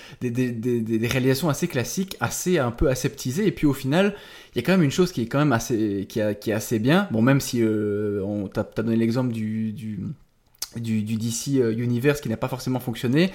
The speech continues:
mais normalement les scénarios ils sont quand même déjà en partie écrits. Euh, je veux dire, euh, ça part, on part pas de zéro, on part de comics. Alors évidemment il faut les adapter au cinéma, mais tout ce qu'on voit là,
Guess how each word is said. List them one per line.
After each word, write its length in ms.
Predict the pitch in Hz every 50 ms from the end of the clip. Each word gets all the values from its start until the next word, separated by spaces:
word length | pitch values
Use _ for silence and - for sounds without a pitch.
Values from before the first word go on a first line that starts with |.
| - - - - - -
mais 300 | 117 135 143 165 165 - - - - - - _ -
normalement 580 | - 156 147 139 131 135 123 117 123 151 185 196
les 80 | 170 135
scénarios 400 | - - 131 117 117 143 175 180
ils 60 | 156
sont 100 | - -
quand 100 | - 131
même 140 | 147 160 139
déjà 180 | 127 120 147
en 60 | 135
partie 300 | 117 123 - - - 147
écrits. 300 | 123 - - 151 139 - - - - 123
Euh, 120 | 117 113
je 60 | 113
veux 80 | 117 117
dire, 180 | 135 131 127
euh, 200 | 123 127 127 123
ça 120 | 120 - 127
part, 220 | - 127 120 143 139
on 60 | 131
part 160 | 135 123 -
pas 100 | 151 147
de 60 | 135
zéro, 320 | 123 135 139 147 151 135 123
on 60 | 123
part 240 | 120 135 127 127 120
de 80 | 120 113
comics. 400 | 117 131 123 139 170 196 185 - - 180 - - - - - -
Alors 140 | 120 120 123
évidemment 260 | 117 123 131 143 160
il 40 | -
faut 80 | -
les 100 | 120 117
adapter 240 | 113 180 - - 135
au 40 | 123
cinéma, 480 | 117 - 123 120 123 139 160 190 208 - - - - - - 175 -
mais 160 | - 131 135
tout 220 | 135 135 - - 185
ce 80 | -
qu'on 160 | - 170 160 151
voit 240 | 131 139 127 123
là, 240 | 127 160 208 226 226